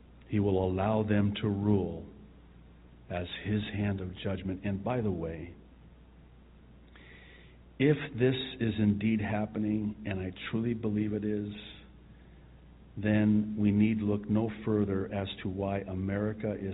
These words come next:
conspicuously absent from the pages of Bible prophecy.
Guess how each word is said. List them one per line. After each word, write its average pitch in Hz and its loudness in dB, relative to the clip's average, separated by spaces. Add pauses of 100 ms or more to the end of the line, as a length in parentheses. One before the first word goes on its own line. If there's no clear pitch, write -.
(140)
conspicuously 104 -6
absent 98 -8
from 95 -8
the - -8
pages 101 -6
of 92 -12
Bible 92 -8
prophecy. - -14